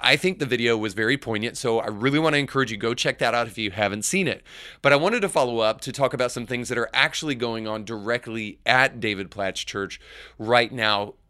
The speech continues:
as a result of some of the things that, uh, that David Platt has said and others have said.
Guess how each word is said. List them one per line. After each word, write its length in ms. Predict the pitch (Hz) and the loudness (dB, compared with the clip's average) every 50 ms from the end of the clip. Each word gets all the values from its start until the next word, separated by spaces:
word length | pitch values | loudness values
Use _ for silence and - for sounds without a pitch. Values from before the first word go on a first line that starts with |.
| _ - - | _ 0 0
as 160 | 123 123 123 | 0 0 0
a 40 | 120 | -2
result 720 | 110 120 117 101 95 101 139 143 135 113 98 98 - - | -4 -4 -4 -2 -2 2 4 4 4 4 2 0 -4 -8
of 420 | - - 131 117 110 104 101 92 92 | -6 -2 0 2 2 2 2 0 -2
some 180 | - 123 113 | -4 -2 -2
of 60 | 110 101 | -2 -4
the 80 | 107 | -4
things 320 | 92 117 104 101 104 98 - | -4 -6 -6 -6 -6 -4 -2
that, 360 | 107 101 95 92 - - - | -2 -2 -2 -2 -4 -6 -4
uh, 240 | 104 95 90 87 85 | -4 -2 -2 -4 -4
that 140 | 92 107 | -6 -6
David 260 | 85 117 107 95 104 - | -6 -6 -6 -6 -6 -4
Platt 200 | 113 98 85 98 | -4 -4 -4 -2
has 260 | 104 98 98 92 - | -2 -2 -2 -2 -4
said 240 | - 110 104 110 123 | -2 0 0 2 2
and 160 | 123 135 160 | 0 0 0
others 240 | 180 160 135 104 - | 0 0 -2 -4 -4
have 140 | 117 - | -6 -6
said. 280 | - - 101 90 - | -4 -4 -4 -4 -6